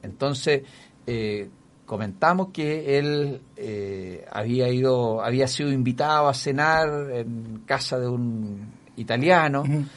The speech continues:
Speaker 1: pero él tenía preparada todas sus tropas para la eventual defensa en caso de que fuesen
Speaker 2: Lo que pasa es
Speaker 1: atacados.
Speaker 2: que Carrera Pinto se da cuenta que en la mañana de ese día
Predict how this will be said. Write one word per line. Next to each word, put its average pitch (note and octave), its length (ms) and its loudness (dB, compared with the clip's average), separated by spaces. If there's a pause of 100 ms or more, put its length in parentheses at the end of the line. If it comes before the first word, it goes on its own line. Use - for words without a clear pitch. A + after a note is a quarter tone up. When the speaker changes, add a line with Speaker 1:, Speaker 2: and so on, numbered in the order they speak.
(420)
Speaker 1:
pero C#3 240 6
él F3+ 160 6
tenía F#3 340 2
preparada D#3+ 500 4
todas F#3 280 2
sus - 240 -10
tropas F3+ 400 0 (120)
para E3+ 500 2 (140)
la G#2 420 0
eventual A#2+ 560 0
defensa F#3 600 2
en C3+ 100 -2
caso C#3+ 320 -4
de C#3+ 140 -2
que A#2 240 -6
fuesen B2+ 560 -4
Speaker 2:
Lo G#2 60 -4
que C#3 80 4
pasa F3+ 100 4
es F3+ 60 4
Speaker 1:
atacados. F3+ 280 4 (300)
Speaker 2:
que - 80 -20
Carrera D#3+ 220 2
Pinto F#3+ 260 -2
se E3+ 100 2
da E3+ 60 6
cuenta F3+ 260 0
que E3+ 80 -2
en D#3 60 0
la D3 80 2
mañana F#3 640 2 (100)
de D3 140 -2
ese D#3 160 -2
día E3 320 2